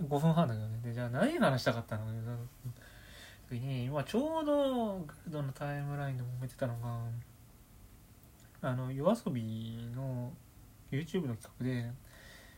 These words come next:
なんか、コラボ作品があったのかな。百人、九十九人の声優プラスアルファとコラボした百本の企画、まあ、百本のものがあっ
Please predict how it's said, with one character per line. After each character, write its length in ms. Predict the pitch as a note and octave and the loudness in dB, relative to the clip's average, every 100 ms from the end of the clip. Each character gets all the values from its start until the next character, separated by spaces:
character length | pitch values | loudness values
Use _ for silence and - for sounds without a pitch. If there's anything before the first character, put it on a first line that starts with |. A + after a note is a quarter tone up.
| - - | -14 -6
な 80 | |
ん 80 | D3+ | -4
か、 280 | C3+ A#2 B2 - - - - - - - - - - - - - | 0 0 -2 -10 -20 -20 -20 -20 -20 -20 -20 -20 -20 -20 -20 -18
コ 140 | - D3 | -4 -2
ラ 80 | |
ボ 420 | D3 E3 E3 E3 D#3+ | 0 0 -2 -2 2
作 220 | F#3 - | 0 0
品 120 | C3 | -4
が 80 | B2 | -2
あ 40 | C#3 | -4
っ 60 | |
た 80 | - | -4
の 60 | A2+ | -4
か 80 | A2+ | -4
な。 180 | A2+ A#2+ | -4 -2
百 240 | A#2+ F3+ | -2 2
人、 360 | F#3 D3 B2+ A#2+ - | 2 2 -2 -6 -2
九 160 | A3 A3 | 4 4
十 160 | D3 | 4
九 180 | B2+ F3 | 2 0
人 140 | D#3+ C#3 | 0 0
の 80 | B2+ | 0
声 180 | D3+ | 0
優 120 | D3 C#3+ | 0 0
プ 140 | D3 | 0
ラ 80 | C#3+ | 0
ス 160 | - | 2
ア 240 | D3 D3 D3+ | 0 2 0
ル 80 | C#3+ | 0
フ 100 | B2+ | 0
ァ 280 | A#2 A#2+ B2 - | 0 -2 -6 -4
と 280 | F#3+ F#3+ F#3+ - - - - - - - - - - - - - | 0 0 -2 -14 -20 -20 -20 -20 -20 -20 -20 -20 -20 -20 -20 -14
コ 100 | - | -6
ラ 80 | D#3 | -2
ボ 160 | C#3+ C#3 | -2 -4
し 80 | |
た 320 | - E3+ D3 C#3 | 2 6 6 4
百 180 | - F#3+ - - | 0 0 0 -2
本 180 | B2 A2+ | -2 -2
の 200 | A#2 A#2+ C#3 - - - | -4 -6 -8 -16 -20 -16
企 200 | - C3+ | -16 -14
画、 160 | - C#3 C#3+ - - - - | -6 -4 -6 -8 -18 -20 -10
ま 80 | D3 | 0
あ、 40 | D#3+ | 0
百 120 | G3+ - | 0 -2
本 180 | C3+ A#2+ | -2 -2
の 300 | A#2+ A#2+ C#3 - - - - | -2 -4 -8 -12 -20 -14 -4
も 80 | C3 | -2
の 120 | C3+ | -2
が 280 | B2+ B2+ C#3 - | -2 -4 -8 -4
あ 60 | |
っ 60 | C#3+ | -2